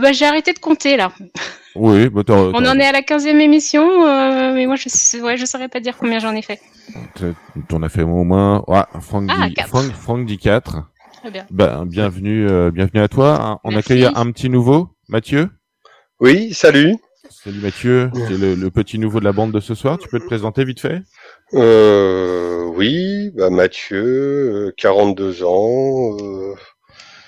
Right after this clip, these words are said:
Speaker 2: Fan de ?
Speaker 3: fan de plein de ch-, plein de choses et en même temps rien de précis. Euh, ça va de Akira, en manga, Akira, Pulse, Dragon Ball, des classiques, surtout beaucoup de classiques.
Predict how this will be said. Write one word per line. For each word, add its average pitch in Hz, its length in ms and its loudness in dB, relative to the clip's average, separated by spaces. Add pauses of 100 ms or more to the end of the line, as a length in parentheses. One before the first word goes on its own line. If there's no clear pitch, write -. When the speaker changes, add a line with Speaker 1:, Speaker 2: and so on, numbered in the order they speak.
(680)
Speaker 2:
Fan 104 340 -2
de ? 113 200 2 (580)
Speaker 3:
fan 135 540 -2
de 127 800 4 (120)
plein 123 300 4
de 113 80 0
ch-, - 680 -16
plein 113 180 2
de 113 40 -2
choses 120 540 0
et 104 60 4
en 101 100 4
même 101 200 0
temps 113 220 2
rien 104 220 0
de 101 60 -2
précis. 117 840 -10
Euh, 98 320 -10 (600)
ça 101 180 -6
va 92 140 0
de 90 160 -4
Akira, 92 540 -4
en 92 100 0
manga, 92 440 2
Akira, 87 720 -6
Pulse, 92 540 -16
Dragon 87 320 -6
Ball, 92 300 -4
des 104 120 -2
classiques, - 560 -2
surtout - 420 -20
beaucoup 107 300 -14
de - 60 -20
classiques. - 760 -12